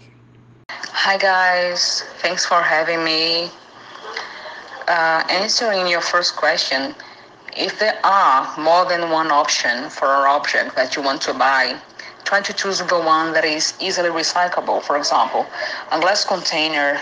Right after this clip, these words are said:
is much healthier than plastic. Plus, it can be used and cleaned over and over,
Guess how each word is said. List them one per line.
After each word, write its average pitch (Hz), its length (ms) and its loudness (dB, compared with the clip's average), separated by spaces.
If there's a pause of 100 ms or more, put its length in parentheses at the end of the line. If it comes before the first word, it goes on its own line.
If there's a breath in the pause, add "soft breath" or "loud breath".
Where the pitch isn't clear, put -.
is - 160 -2
much 170 220 0
healthier 123 760 2 (100)
than - 160 -4
plastic. - 640 -2 (560 loud breath)
Plus, 180 600 2 (300 loud breath)
it - 120 -6
can 170 180 -2
be 160 80 -2
used 143 640 0 (240)
and 156 180 -4
cleaned 156 420 -2 (100)
over 185 460 0
and 170 120 -2
over, 131 420 0